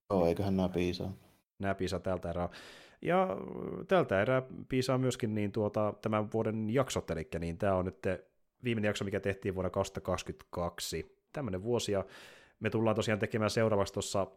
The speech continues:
Speaker 2: tammikuussa sitten meidän perinteinen listausjakso, eli kerrotaan, mitkä oli meidän, ää, top viisi hommat nyt tältä vuodelta, oli sitten kyseessä pelejä, leffoja tai mitä tahansa. Ja tota niin, niin ei siinä, ää, aika paljon tullut taas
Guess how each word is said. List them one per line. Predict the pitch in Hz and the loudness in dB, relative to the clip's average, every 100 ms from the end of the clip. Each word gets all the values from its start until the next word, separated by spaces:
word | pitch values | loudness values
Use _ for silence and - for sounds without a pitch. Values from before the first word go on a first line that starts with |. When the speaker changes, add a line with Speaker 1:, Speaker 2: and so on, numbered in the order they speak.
| - | 0
Speaker 2:
tammikuussa | 113 104 95 98 - | 2 2 0 -2 0
sitten | 98 - 104 117 | -2 0 0 0
meidän | 113 107 104 | 0 -2 0
perinteinen | 117 107 101 | 0 0 0
listausjakso, | 175 - 131 - 120 104 | -2 0 0 0 -2 -2
eli | 101 | -2
kerrotaan, | 104 107 98 98 | 2 2 2 0
mitkä | 98 - | 0 -2
oli | 98 | 0
meidän, | 98 95 95 92 - | 0 0 0 -2 -4
ää, | 92 87 85 - - - | -2 0 -2 -8 -18 -6
top | 98 - | -4 -2
viisi | 107 98 | -2 0
hommat | 92 92 92 85 | 0 -2 -2 -4
nyt | 85 - 90 85 | -8 -6 -6 -4
tältä | 92 85 85 | -2 -2 -2
vuodelta, | 87 85 80 87 - | -2 -4 -6 -10 -10
oli | - 90 | -6 -6
sitten | - | -2
kyseessä | 90 87 | -2 -2
pelejä, | 90 98 92 87 | -2 0 2 2
leffoja | 90 87 90 80 | 0 -2 -4 -4
tai | 85 | -4
mitä | 85 | -4
tahansa. | 85 120 113 87 90 - - - - - - - | -2 -2 -2 -2 -6 -8 -18 -20 -20 -20 -20 -8
Ja | 90 87 | -4 -2
tota | 95 87 90 | -2 -2 0
niin, | 90 90 90 | 0 -2 -2
niin | 92 92 90 | -2 0 -2
ei | 120 151 | -2 0
siinä, | 170 123 95 | 2 2 0
ää, | 110 107 110 | 0 2 2
aika | 123 | 0
paljon | 123 131 | 2 0
tullut | 131 131 - | 2 -2 0
taas | 90 - - | -2 -2 -8